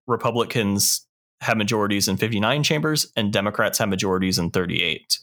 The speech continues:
So if you include that large wave of changes in twenty ten, we've tracked sixty-six total changes since then.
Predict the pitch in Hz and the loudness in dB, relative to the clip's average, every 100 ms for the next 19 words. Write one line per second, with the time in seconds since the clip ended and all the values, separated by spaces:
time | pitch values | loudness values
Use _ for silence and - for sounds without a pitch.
0 | - 139 123 131 123 151 160 143 127 120 | -2 -2 0 0 -2 -2 0 0 0 0
1 | 113 117 117 113 120 120 98 104 98 98 | 0 0 -2 0 0 0 -2 0 0 0
2 | 95 80 101 101 92 92 104 90 90 - | 0 -2 0 0 -2 0 0 0 -2 -6
3 | - 113 113 131 104 - - 147 - 131 | -4 -2 0 0 -2 -2 -2 0 0 0
4 | 131 117 - 123 110 104 110 101 107 104 | 0 0 0 0 0 0 0 0 0 2
5 | 101 107 - 131 143 | 2 2 0 2 0